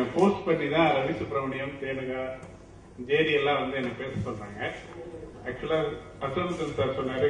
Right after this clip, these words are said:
கழிவிறக்கம் கூடாதுன்னு சொல்லி, அதனால தைரியமா நான் எழுதிட்டு வந்திருக்கிறத வாசித்தர்றேன்.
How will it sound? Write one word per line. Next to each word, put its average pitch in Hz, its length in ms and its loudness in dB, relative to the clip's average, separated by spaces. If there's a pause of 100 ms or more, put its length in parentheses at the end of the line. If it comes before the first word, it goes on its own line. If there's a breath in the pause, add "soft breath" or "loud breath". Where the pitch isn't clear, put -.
கழிவிறக்கம் 143 600 2
கூடாதுன்னு 120 460 6
சொல்லி, 117 340 6 (800 loud breath)
அதனால 123 260 4
தைரியமா 151 540 6 (360)
நான் 123 160 4
எழுதிட்டு 151 300 4
வந்திருக்கிறத 123 420 4
வாசித்தர்றேன். 117 560 0